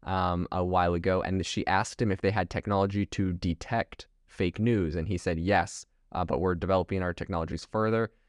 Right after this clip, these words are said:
Um, I think in the E U, it would appear from the articles I've read that a lot of this debate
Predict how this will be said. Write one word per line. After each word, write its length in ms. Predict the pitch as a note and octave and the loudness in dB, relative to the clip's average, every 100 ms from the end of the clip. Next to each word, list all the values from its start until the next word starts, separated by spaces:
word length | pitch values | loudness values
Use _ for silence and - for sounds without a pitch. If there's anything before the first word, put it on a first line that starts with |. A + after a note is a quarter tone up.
| _ - | _ -4
Um, 420 | G#2 G#2 G#2 F#2+ - | 0 2 0 -2 0
I 100 | A#2+ | 2
think 220 | F3 F3 | 2 0
in 140 | B2 B2 | 0 0
the 140 | A2+ - | 0 -2
E 200 | A#2+ B2 | 0 0
U, 520 | F#2+ F#2+ F#2 A#2+ C3+ - | 0 0 2 2 0 -2
it 160 | G#2+ | -2
would 140 | A2 G#2 | 0 0
appear 640 | E2+ - - E3+ A2+ G#2+ | -2 -6 -6 0 2 0
from 240 | - G#2 G2+ | 0 -2 0
the 80 | |
articles 340 | F#2 F#2 G#2 G2+ | 0 0 0 2
I've 220 | F#2 F#2 | 2 2
read 180 | F#2+ F#2+ | 0 2
that 100 | G2 | 2
a 40 | |
lot 260 | F#2 G2+ C3+ | 2 2 2
of 80 | C3+ | 0
this 160 | A2+ | -2
debate 400 | - F#2 G2 G2 | -4 0 0 0